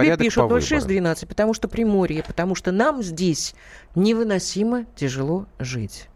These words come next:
Speaker 1: Знаете что, давайте мы не будем сравнивать сейчас, в каком регионе, э, выносимо тяжело, а в каком невыносимо. Бесконечная история, у каждого своя правда, в каждом регионе. Ещё раз повторяю,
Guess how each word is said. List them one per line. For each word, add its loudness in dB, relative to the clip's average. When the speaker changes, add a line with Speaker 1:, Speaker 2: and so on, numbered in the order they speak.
Speaker 1:
Знаете -2
что, -8
давайте 0
мы 0
не 0
будем -2
сравнивать -4
сейчас, -6
в -16
каком -2
регионе, -2
э, -8
выносимо 0
тяжело, -2
а -2
в -6
каком -4
невыносимо. -2
Бесконечная -4
история, -2
у 0
каждого -4
своя -2
правда, -4
в -18
каждом -4
регионе. -4
Ещё -2
раз -6
повторяю, -10